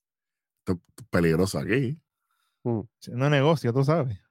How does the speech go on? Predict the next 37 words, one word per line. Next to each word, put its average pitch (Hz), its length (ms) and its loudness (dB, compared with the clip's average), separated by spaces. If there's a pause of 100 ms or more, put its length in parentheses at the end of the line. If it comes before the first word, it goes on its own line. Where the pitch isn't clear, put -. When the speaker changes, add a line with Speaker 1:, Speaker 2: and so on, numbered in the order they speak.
(420)
Speaker 2:
Es 120 140 -2
que 127 140 2
ya 127 80 6
el 131 80 0
negocio 135 560 2
desde 156 280 4
hace 135 300 0
varias 131 320 0
semanas 127 340 0
atrás, 120 320 -2
cuando 180 200 0
estaban 127 260 2
en 120 100 -2
el 113 120 -2
ring 117 180 -2
con 117 160 0
los 107 160 2
Usos 110 480 0
y 101 60 -2
solo, 107 500 2
que 107 60 -2
Speaker 3:
Claro. 117 300 0
Speaker 2:
estaban 110 180 -2
ya 113 140 2
las 120 180 0
negociaciones 123 680 0
comenzando 113 640 -2
ahí. 110 160 0
Speaker 3:
Claro, 117 460 0
claro, 113 360 0
claro. 90 320 -10
Speaker 2:
Y 117 120 -6
estamos 120 360 -2
viendo 117 320 2
ya 107 260 2
el, 101 180 -2
el 90 420 -4